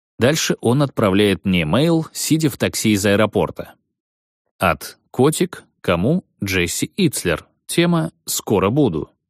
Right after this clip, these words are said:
Тренировки продолжаются. Этот парень разбил себе все до единой косточки в стопах.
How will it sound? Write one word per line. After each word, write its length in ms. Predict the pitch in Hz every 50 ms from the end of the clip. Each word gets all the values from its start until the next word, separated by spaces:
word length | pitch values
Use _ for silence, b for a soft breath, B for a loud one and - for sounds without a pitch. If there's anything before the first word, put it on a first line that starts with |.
| _ _ _ _ _ _
Тренировки 760 | - - 180 170 175 175 - 139 - - - 147 139 139 _ _ -
продолжаются. 1040 | - 120 110 104 120 123 135 131 135 131 98 80 71 - - - - - - - _ _ _ _ _ _ _ _ _ _ _ _ _ _ _ _ _ _ _ _ -
Этот 280 | 110 110 131 120 -
парень 380 | _ - 175 170 165 135 110 95
разбил 420 | 92 92 95 104 101 147 175 170
себе 280 | 156 - - 139 127 113
все 380 | 98 - - - - 185 185 175
до 100 | 143 123
единой 500 | 104 101 98 95 98 160 170 156 127 107
косточки 640 | - - 139 139 - - - 120 - - - -
в 100 | 139 -
стопах. 640 | - - - - - 104 85 - - - - - -